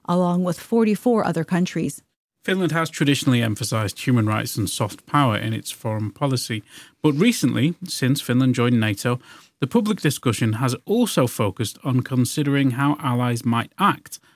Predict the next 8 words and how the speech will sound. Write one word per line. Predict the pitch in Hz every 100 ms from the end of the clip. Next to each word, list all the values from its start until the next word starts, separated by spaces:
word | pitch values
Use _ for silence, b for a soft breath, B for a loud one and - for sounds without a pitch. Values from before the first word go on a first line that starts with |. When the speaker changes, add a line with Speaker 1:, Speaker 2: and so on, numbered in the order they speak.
| b
Speaker 2:
on | 131
any | 131 120
one | 131 104 98 -
issue. | 170 - 120 90 _ _ b b b b
That | - 139 -
may | 139 143 175
have | 160 131
had | 117 107